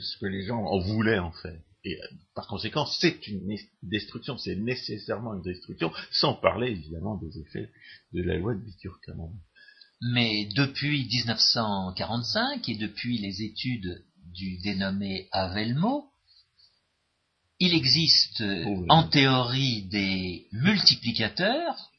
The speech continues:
Speaker 2: qui font apparaître que des éléments de la politique budgétaire peuvent avoir
Speaker 1: Non, non, mais
Speaker 2: un
Speaker 1: c'est,
Speaker 2: impact.
Speaker 1: c'est du, <laughs> c'est du,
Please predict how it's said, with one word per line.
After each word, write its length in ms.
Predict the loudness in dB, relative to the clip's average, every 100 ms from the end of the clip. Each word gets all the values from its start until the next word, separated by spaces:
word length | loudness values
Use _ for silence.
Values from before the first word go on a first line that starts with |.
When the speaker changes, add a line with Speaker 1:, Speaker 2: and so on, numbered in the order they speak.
| _ _ 0
Speaker 2:
qui 140 | 0
font 380 | 2 4 6 6
apparaître 920 | 6 4 4 4 4 2 -4 -6 -4
que 400 | 0 4 4 0 -4 -12 -14 -16
des 480 | 0 6 6 6
éléments 440 | 2 2 2 2 2
de 100 | -2
la 120 | -4
politique 640 | -4 -6 -6 -10 -10 -8 -6 -6
budgétaire 680 | -6 -6 -4 -2 -2 -2 -8 -10 -6
peuvent 160 | -2
avoir 460 | -2 2 4 4 2 -2
Speaker 1:
Non, 60 | -8
non, 40 | 0
mais 100 | 2
Speaker 2:
un 280 | 4 2
Speaker 1:
c'est, 60 | 2
Speaker 2:
impact. 560 | 0 2 2 2 -2 -4
Speaker 1:
c'est 240 | -2 0 -2
du, 260 | -2 0 2
<laughs> 140 | 4 6
c'est 320 | 4 6
du, 80 | 4